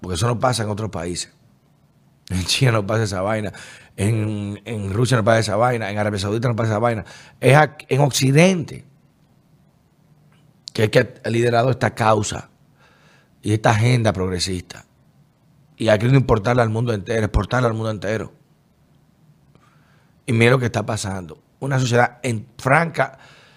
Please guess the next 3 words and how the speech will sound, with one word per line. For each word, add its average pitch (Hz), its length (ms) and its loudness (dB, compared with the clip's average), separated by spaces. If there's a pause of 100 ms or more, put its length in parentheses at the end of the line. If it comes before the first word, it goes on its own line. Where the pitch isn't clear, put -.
(580)
involución, 139 800 2
implosión 131 760 2
total, 107 560 0